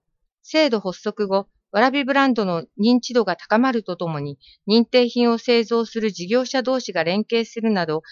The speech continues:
町に一体感が生まれています。第三期認定品も、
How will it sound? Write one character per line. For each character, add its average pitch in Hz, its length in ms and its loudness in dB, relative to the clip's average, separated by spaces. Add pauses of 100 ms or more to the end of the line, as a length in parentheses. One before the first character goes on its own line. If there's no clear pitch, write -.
(220)
町 196 280 -2
に 233 180 2
一 156 80 -14
体 277 280 -4
感 196 180 -2
が 151 80 -4
生 143 60 -6
ま 147 120 -4
れ 151 120 -8
て 143 100 -12
い 139 100 -10
ま 135 180 -8
す。 - 140 -20 (480)
第 285 220 0
三 269 260 0
期 208 140 -4
認 214 180 2
定 214 220 0
品 202 260 -4
も、 196 220 -2